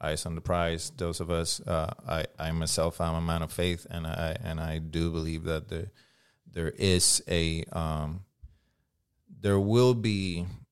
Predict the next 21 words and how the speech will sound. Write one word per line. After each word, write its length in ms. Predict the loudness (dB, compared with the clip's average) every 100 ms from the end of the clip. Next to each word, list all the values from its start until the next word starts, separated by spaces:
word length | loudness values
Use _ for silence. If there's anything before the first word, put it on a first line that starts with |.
| -2
a 520 | 0 0 0 -4 -8 -12 -16 _
better 360 | -2 0 0
day. 260 | -4 -8 -12 -20 -20 _ _ _ _
Is 140 | -2
it 40 | 2
gonna 160 | 2
be 120 | 2 2
in 80 |
my 120 | 4 6
lifetime? 540 | 6 4 2 0 -2 -10 _ _ _ _ _
I 100 | -6
hope 240 | 0 0 0
so, 240 | -2 -2
so 140 | -2 -2
I 60 |
can 120 | 0 0
see 200 | 0 0
it. 120 | -4 -14 _ _ _ 0
But, 340 | 4 4 2
um, 540 | 0 0 0 -2 -6 -10 _ _ _ _
in, 280 | 2 4 2